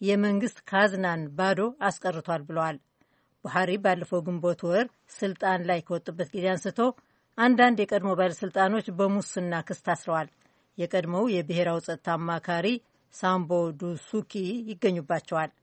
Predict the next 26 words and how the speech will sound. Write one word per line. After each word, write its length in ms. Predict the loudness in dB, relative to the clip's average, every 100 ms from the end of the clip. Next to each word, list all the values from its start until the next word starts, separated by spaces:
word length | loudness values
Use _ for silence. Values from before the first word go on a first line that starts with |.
| _ _ _ _ -4
አምሳ 220 | -2 2
አምስት 280 | 2 2 0
የመንግስት 520 | -2 0 0 -2 -6 -2
ባለስልጣኖችና 760 | 0 0 -4 -2 -2 -2 -6 -6
ነጋዴዎች 580 | -4 0 2 2 -2 -4
እንደ 160 | -4 -4
አውሮፓ 300 | -2 -4 -6
አቆጣጠር 560 | -6 -4 -2 0 2 0 -2 _ _ _ _ 0
ከሁለት 420 | 2 2 0 -2
ሺ 120 | -6
ስድስት 360 | -6 -6 -6 -8
እስከ 160 | -4 -2
ሁለት 260 | 0 -2 -4
ሺ 160 | -2
አስራ 220 | 0 0 -4
ሶስት 220 | -4 -4 -4
ዓመተ 240 | -4 -4 -4
ምህረት 240 | -4 -6
በነበረው 460 | -4 -2 -2 -4 -6
ጊዜ 180 | -6 0 0
ውስጥ 180 | 0 -6 _ _ _ -8
ስድስት 420 | -6 -4 -6 -4
ነጥብ 300 | -2 -2 -4
ሰባት 400 | -4 0 2 2 -4
ቢሊዮን 440 | -4 -2 2 0 2
ዶላር 340 | 2 2 0